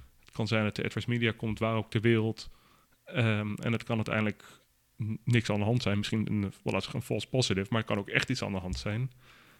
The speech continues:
Eh, en dan kan het ook bij ons komen, want dan kan er weer een trigger zijn van, "Hey, misschien is er wel risico voor de reputatie van I N G. Maar misschien is er ook echt iets gebeurd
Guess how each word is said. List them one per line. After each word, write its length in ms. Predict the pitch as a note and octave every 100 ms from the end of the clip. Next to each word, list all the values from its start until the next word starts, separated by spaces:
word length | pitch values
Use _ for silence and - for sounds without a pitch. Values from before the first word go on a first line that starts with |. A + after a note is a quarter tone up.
| _ _ -
Eh, 280 | A#2+ A2+ G#2+
en 200 | - A2+
dan 60 |
kan 140 | A2+ G#2+
het 100 | C#3
ook 140 | B2+
bij 100 | B2+
ons 160 | A2+ -
komen, 200 | G2 G2
want 120 | G#2
dan 80 | -
kan 120 | A2
er 60 | G#2+
weer 100 | G2+
een 60 |
trigger 280 | - A#2+ A2+
zijn 260 | A2 F#2+ F#2+
van, 200 | G2 G#2+
"Hey, 140 | G#2
misschien 280 | G2+ - G#2+
is 80 | -
er 60 |
wel 80 | G#2+
risico 340 | A2 - G#2
voor 160 | G#2 A2
de 60 | G#2+
reputatie 600 | G#2 - A#2+ A#2+ - -
van 240 | A2 G#2
I 140 | - A2+
N 40 |
G. 260 | - F#2 A#2 - - - - -
Maar 100 | -
misschien 220 | A2+ - A2+
is 60 |
er 60 | A2
ook 120 | -
echt 200 | - -
iets 140 | A2+
gebeurd 460 | - G#2+ A#2+ A#2